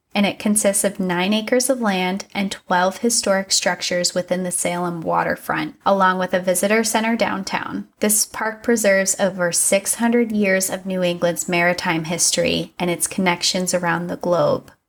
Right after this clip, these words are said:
Part of this park has an example of, of the exact replica of the Friendship of Salem, which is a ship, and the original had made over fifteen voyages to India, China, South America, the Caribbean, England, Germany,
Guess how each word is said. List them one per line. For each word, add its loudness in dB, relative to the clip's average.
Part 2
of 2
this 2
park 0
has -2
an -4
example 0
of, 0
of -2
the -2
exact -2
replica 0
of -2
the 0
Friendship -2
of -2
Salem, -4
which -4
is -2
a 0
ship, -2
and 2
the 0
original 2
had -4
made -2
over -2
fifteen -2
voyages 2
to -2
India, 2
China, 0
South -2
America, 0
the -2
Caribbean, 0
England, -2
Germany, -2